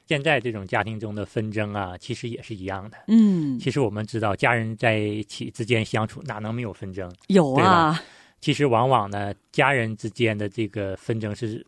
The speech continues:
Speaker 1: 伤我们伤的是最深的。
Speaker 2: 对啊。
Speaker 1: 或者是我们说爱我们的人，往往伤我们就伤得最深。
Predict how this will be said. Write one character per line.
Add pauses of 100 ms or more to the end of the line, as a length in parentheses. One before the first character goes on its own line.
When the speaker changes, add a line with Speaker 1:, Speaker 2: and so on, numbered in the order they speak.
(100)
Speaker 1:
伤
我
们
伤
的
是
最
深
的。 (220)
Speaker 2:
对
啊。
Speaker 1:
或
者
是
我
们
说
爱
我
们
的
人，
往
往
伤
我
们
就
伤
得
最
深。